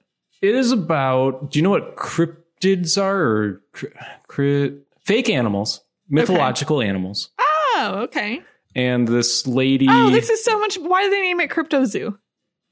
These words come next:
Speaker 1: What's that?
Speaker 2: Why would they name it Crypto Zoo?
Speaker 1: Oh, you thought it was about Bitcoin.
Speaker 2: Yeah.
Speaker 1: Not at all.
Speaker 2: Okay.
Speaker 1: It's about N F Ts.
Speaker 2: <laughs>
Speaker 1: No, it's about cryptids.
Speaker 2: Yeah.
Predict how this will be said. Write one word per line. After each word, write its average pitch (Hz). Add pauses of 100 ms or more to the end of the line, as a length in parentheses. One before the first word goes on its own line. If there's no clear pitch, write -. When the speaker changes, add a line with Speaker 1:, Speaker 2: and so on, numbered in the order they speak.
(340)
Speaker 1:
What's 113
that? - (420)
Speaker 2:
Why 311
would 339
they 349
name 302
it 262
Crypto 214
Zoo? 214
Speaker 1:
Oh, 139
you 143
thought 165
it 147
was 135
about 110
Bitcoin. 101 (340)
Speaker 2:
Yeah. -
Speaker 1:
Not 101
at 104
all. 95 (140)
Speaker 2:
Okay. 220
Speaker 1:
It's -
about 110
N 117
F -
Ts. 202 (260)
Speaker 2:
<laughs> - (1000)
Speaker 1:
No, 131
it's -
about 139
cryptids. - (500)
Speaker 2:
Yeah. 208